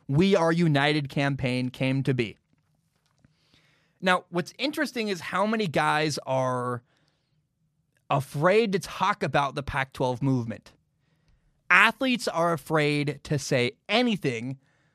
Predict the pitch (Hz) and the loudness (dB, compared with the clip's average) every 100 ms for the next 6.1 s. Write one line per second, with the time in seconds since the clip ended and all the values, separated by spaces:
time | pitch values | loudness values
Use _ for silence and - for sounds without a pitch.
0 | _ - 156 170 117 123 170 220 214 214 | _ -2 0 0 -2 2 4 4 4 2
1 | 170 170 170 165 160 135 143 - 151 143 | 2 0 2 2 0 0 -2 -2 -2 -2
2 | 127 - - - 214 220 226 208 190 180 | -2 -4 -6 -2 0 2 2 0 0 0
3 | 147 165 135 123 165 160 165 143 139 165 | 0 -2 -2 -2 -2 0 0 0 2 2
4 | 170 170 151 - - _ _ - - 185 | 2 2 2 -4 -12 _ _ -6 0 2
5 | 233 220 190 170 170 170 - 160 147 139 | 2 0 2 2 2 0 -2 -2 0 0
6 | 127 | -4